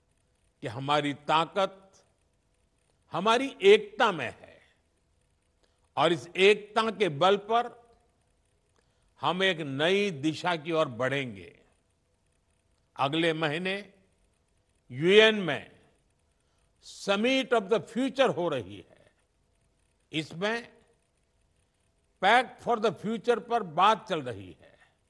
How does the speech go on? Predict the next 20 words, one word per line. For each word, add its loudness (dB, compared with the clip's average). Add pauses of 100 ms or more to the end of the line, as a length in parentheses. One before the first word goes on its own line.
(1000)
क्या 2
हम -2
सब -4
मिलकर -4 (1200)
एक 2
सकारात्मक 2
अप्रोच -4
ले -2
सकते -10
हैं, -14 (1000)
जिससे -2 (800)
इस -2
पैक्ट 0
में -6 (840)
ग्लोबल 4
साउथ -2
की -4
आवाज 0
बुलंद -4
हो? -16